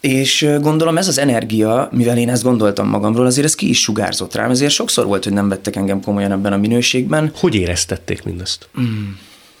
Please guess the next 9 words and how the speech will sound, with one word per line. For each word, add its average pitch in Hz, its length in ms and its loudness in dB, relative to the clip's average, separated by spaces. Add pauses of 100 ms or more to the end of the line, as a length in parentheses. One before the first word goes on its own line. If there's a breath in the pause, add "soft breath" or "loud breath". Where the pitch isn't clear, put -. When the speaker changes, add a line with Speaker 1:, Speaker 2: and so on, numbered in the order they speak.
(1080 loud breath)
Speaker 1:
Igazából 120 460 -2
szerintem 110 380 0 (320)
éreztetni 113 540 0
senki 95 280 -2
nem 92 140 -4
akarta, 98 480 -6 (420 loud breath)
de 104 400 -4
én 101 140 0
éreztem. - 440 -6